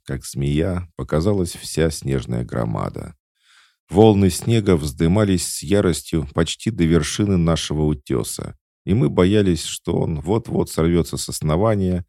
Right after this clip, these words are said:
и как камешек полетит в бездну. В воздухе стоял невообразимый шум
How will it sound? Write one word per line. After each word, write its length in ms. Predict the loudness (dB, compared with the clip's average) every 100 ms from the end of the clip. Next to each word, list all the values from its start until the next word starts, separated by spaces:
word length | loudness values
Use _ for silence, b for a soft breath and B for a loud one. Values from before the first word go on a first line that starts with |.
| _ _
и 80 | -10
как 240 | -2 -2 _
камешек 560 | -2 2 2 0 -6 _
полетит 440 | -4 -4 -6 -10
в 160 | -10 -12
бездну. 560 | -6 -6 -6 -12 -12 -14 _ _ b b b _
В 80 | -8
воздухе 600 | 0 2 2 0 0 -4
стоял 500 | -2 0 2 0 0
невообразимый 800 | 0 2 0 2 0 0 0 0
шум 460 | -2 -2 0 0